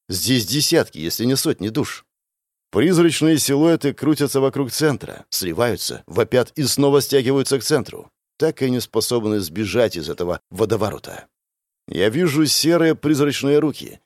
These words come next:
тянущиеся за помощью. Вижу их головы с открытыми в хриплом крике ртами. "И для чего это вам?"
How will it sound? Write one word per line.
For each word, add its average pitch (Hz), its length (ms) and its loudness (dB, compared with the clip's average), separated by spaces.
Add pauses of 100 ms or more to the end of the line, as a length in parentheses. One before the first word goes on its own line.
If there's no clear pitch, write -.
тянущиеся 110 680 -2
за 107 120 0
помощью. - 520 -8 (460)
Вижу 156 380 0
их 160 300 0
головы 104 440 4
с - 100 -4
открытыми 113 560 0
в - 80 -10
хриплом 127 400 -2
крике 143 300 2
ртами. 143 480 -2 (1000)
"И 131 400 2 (500)
для 113 260 0
чего 202 300 2
это 120 180 0
вам?" 64 220 -10